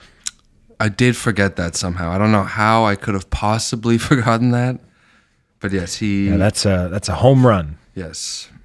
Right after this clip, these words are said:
Speaker 1: Good old Warcraft.
Speaker 2: I don't know. I understand, like, when the critics start talking about how much they loved this movie,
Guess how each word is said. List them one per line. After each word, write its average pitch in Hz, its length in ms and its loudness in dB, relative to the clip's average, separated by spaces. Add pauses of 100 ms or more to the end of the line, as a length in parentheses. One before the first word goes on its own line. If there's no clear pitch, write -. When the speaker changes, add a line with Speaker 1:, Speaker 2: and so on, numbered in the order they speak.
(680)
Speaker 1:
Good 92 120 -14
old 95 180 -8
Warcraft. 85 760 -12 (100)
Speaker 2:
I 123 100 0
don't 107 160 2
know. 87 360 -2
I 165 160 8
understand, 147 760 4 (760)
like, 131 200 4
when 127 180 4
the 120 80 4
critics 139 440 4
start 127 300 4
talking 120 400 2
about 107 180 2
how 101 120 0
much 110 240 0
they 120 100 4
loved 101 340 0
this 113 240 -2
movie, 135 500 4